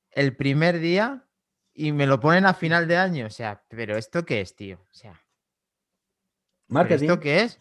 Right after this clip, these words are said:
Speaker 2: El teléfono
Speaker 1: Pero
Speaker 2: es
Speaker 1: no,
Speaker 2: marketing.
Speaker 1: que el tema como, como, o sea, ¿cómo que el marketing? O sea,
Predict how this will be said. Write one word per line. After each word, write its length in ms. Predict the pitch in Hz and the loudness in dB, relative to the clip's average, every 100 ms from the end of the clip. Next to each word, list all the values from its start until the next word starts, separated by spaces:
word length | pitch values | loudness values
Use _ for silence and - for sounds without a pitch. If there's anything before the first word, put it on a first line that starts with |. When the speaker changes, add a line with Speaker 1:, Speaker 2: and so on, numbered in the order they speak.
| _ | _
Speaker 2:
El 120 | 120 | -8
teléfono 320 | 117 127 139 180 | 0 0 2 4
Speaker 1:
Pero 120 | 127 | 6
Speaker 2:
es 60 | |
Speaker 1:
no, 60 | 127 | 6
Speaker 2:
marketing. 240 | 208 156 | 4 4
Speaker 1:
que 80 | 110 | 0
el 120 | 117 | -2
tema 260 | - 135 196 | -2 0 0
como, 300 | 208 190 156 | -2 -6 -6
como, 200 | 123 135 | -8 -10
o 100 | 147 | -10
sea, 180 | - 98 | -12 -6
¿cómo 220 | 139 180 | -2 0
que 80 | 214 | 2
el 80 | 180 | 2
marketing? 480 | 131 107 104 107 | 0 -2 -10 -10
O 80 | 101 | -12
sea, 300 | 101 127 104 | -8 -8 -8